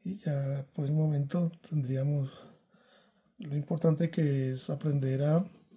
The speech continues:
hacer, a armar la estructura del ósea partiendo desde el método Loomis. Ahora par-, haríamos,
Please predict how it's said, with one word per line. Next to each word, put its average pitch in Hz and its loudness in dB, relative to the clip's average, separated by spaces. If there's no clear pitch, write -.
hacer, 156 -2
a 143 -4
armar 135 -4
la 151 0
estructura 151 0
del 160 2
ósea 170 4
partiendo 156 2
desde 165 4
el 139 2
método 135 -4
Loomis. 147 -2
Ahora 151 -2
par-, 160 -4
haríamos, 156 2